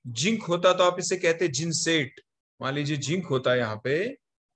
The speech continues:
तो आप इसे zinc नहीं कहते, आप इसे कहते ginsate। तो मैंने आपको क्या सिखाया यहाँ पे कि जो central metal atom होता है उसका नाम क्या होगा,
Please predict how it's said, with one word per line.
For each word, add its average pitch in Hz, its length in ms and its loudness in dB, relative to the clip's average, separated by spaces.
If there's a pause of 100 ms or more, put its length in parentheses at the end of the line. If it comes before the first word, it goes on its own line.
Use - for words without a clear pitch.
तो 139 60 2
आप 143 140 2
इसे 165 200 0
zinc 160 280 -4
नहीं 165 260 -2
कहते, 185 420 0 (340)
आप 135 180 -2
इसे 165 160 -2
कहते 170 300 0
ginsate। 196 560 0 (420)
तो 151 60 -4
मैंने 180 180 2
आपको 190 280 2
क्या 190 220 2
सिखाया 147 380 -2
यहाँ 113 260 -4
पे 160 100 -2 (600)
कि 190 80 0
जो 190 140 4
central 165 400 0
metal 185 280 0
atom 185 240 0
होता 143 320 0
है 156 300 2
उसका 180 340 -2
नाम 175 280 -4
क्या 190 160 2
होगा, 170 380 0